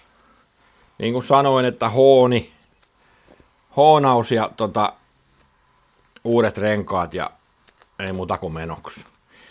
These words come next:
Sitä tässä nyt koitetaan ja to-, suurella todennäköisyydellä pelaa sillä.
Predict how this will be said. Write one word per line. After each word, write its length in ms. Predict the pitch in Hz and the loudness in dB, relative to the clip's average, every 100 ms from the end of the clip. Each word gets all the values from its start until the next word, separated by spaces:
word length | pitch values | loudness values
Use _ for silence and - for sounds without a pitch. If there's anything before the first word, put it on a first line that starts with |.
| _ _ _ _ _ _ _ 98 | _ _ _ _ _ _ _ -12
Sitä 260 | 98 127 127 | -6 -2 -2
tässä 260 | 104 - | -4 -6
nyt 260 | 95 87 _ - | -10 -10 _ -16
koitetaan 600 | - 127 135 127 131 113 | -2 0 0 0 0 0
ja 180 | 110 110 - 95 | 2 0 0 -14
to-, 140 | - - | -18 -16
suurella 440 | 104 120 113 160 160 | -10 -4 0 2 4
todennäköisyydellä 720 | 147 135 127 120 110 110 101 | 4 2 0 -6 -6 -4 -4
pelaa 460 | - 101 95 87 | -4 -2 0 -2
sillä. 360 | - 87 80 | -4 -10 -10